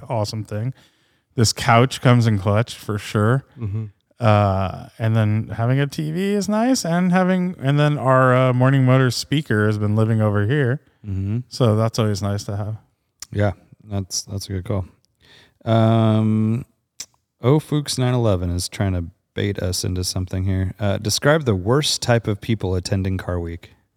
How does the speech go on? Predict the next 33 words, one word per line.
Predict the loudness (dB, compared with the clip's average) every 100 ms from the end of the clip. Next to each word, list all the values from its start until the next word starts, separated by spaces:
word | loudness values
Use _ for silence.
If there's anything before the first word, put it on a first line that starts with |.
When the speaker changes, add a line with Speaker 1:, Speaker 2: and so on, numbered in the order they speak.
| _ _ _ _ _ _ _ -2
Speaker 2:
Well, | 2
we | 4
already | 4 4 0
went | 0 0 -2 -6
through | -4 -2
this, | 0 0 -2 0
right? | 4
Speaker 1:
Well, | 6
we |
didn't | 6 6
go | 4
Speaker 2:
Did |
Speaker 1:
through | 4 4
Speaker 2:
we |
answer? | 2 0
Speaker 1:
people | 2 2 2 2 4 4 2
Speaker 2:
Uh, | 0
Speaker 1:
so | -2 -2
much, | 0 0 -2 -4 -4
but | -4 -4 -4
Speaker 3:
The | 0
worst | 2 0 -2 -8
type | -6 2
Speaker 1:
I | 2
guess | 4 0 0 -4
Speaker 3:
of | -6
people. | -6 -6 -6 -4
Speaker 1:
we | -2
kinda | -2 0 2 2
did. | -2 -6
We | -2 0
answered | 0 0 0 0 0
that | 0 -2 -4